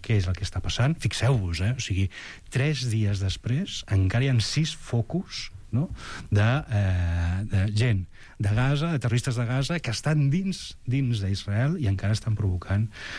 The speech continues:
eh, matances. Per tant, sorprenent, sorprenent quina era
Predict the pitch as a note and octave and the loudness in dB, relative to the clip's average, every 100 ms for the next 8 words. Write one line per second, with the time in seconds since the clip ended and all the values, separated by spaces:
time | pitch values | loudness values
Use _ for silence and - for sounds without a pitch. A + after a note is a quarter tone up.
0 | - - F2+ E2+ D#2+ F2 F2+ G2+ - D3 | -10 0 4 4 4 2 2 2 2 -2
1 | - G2 C3 D#3 - - - - E2+ - | -2 2 2 0 -8 -12 -6 -2 -2 0
2 | D#2+ G2+ A#2+ C#3 E3+ - - F#2 F#2+ F2+ | 2 4 4 2 -4 -10 -8 -4 -2 2
3 | G#2+ A2+ D3+ - - - - G#2+ G2 G#2 | 2 2 0 -4 -16 -20 -4 0 4 4
4 | G#2 G2+ G2+ A2 B2 | 4 4 4 4 2